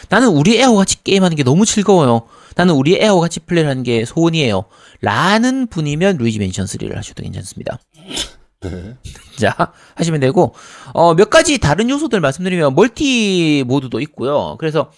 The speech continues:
Speaker 1: 사 인 멀티로 해서 이렇게 같이 플레이를 하는 거라든지, 온라인으로 코옵 모드로 플레이를 하는 것도 있어요. 요거는 그 기본 스토리 진행하는 건 아니고 코옵용 별도의 그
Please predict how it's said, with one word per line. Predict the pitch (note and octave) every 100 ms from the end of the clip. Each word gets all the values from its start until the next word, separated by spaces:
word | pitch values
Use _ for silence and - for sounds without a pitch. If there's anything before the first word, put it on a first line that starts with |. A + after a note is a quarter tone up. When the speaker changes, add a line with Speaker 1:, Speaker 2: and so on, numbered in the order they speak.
| _ - -
Speaker 1:
사 | - A3
인 | B3+ B3
멀티로 | A#3+ A3+ - C#3+
해서 | B2
이렇게 | A2+ -
같이 | B2+ - -
플레이를 | D#3 C#3+ A#2+
하는 | A#2+
거라든지, | A#2 F2+ E2+ G#2+ B2+ G2 - _ _ -
온라인으로 | F#3 A#3 C4+ A3 E3
코옵 | - C#4+ C4
모드로 | G3+ E3 C3+ A2 F#2+
플레이를 | - D3 B2+
하는 | G#2+
것도 | B2
있어요. | - C3
요거는 | D3 A3+ A3 E3 - _ _ _
그 | D3+ C#3+ B2+ A2+ A2+
기본 | A3+ B3+ A3 E3+
스토리 | - C4 A3+
진행하는 | C#3 C3 C3 B2+
건 | F#2+
아니고 | F2+ G2 C3+ E2 - _ D#2+ -
코옵용 | - C#4 C#4+ A#3 G#3 F#3+ E3
별도의 | - F3+ - A3 F3+ B2+
그 | - A2+ G#2 F#2